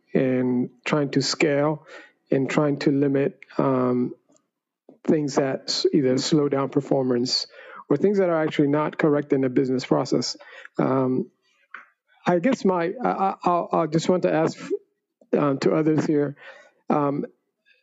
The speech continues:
for somebody that's trying to get into Salesforce, um, as a first time, um,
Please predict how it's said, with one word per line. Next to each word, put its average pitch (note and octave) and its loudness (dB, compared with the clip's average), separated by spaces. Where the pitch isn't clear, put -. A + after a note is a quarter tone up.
for G3+ 2
somebody A3+ 2
that's F3 0
trying E3+ 0
to E3 2
get D#3 0
into D#3 0
Salesforce, - 0
um, C#3 0
as D3 2
a C#3+ 2
first C#3 0
time, C3 0
um, C#3 0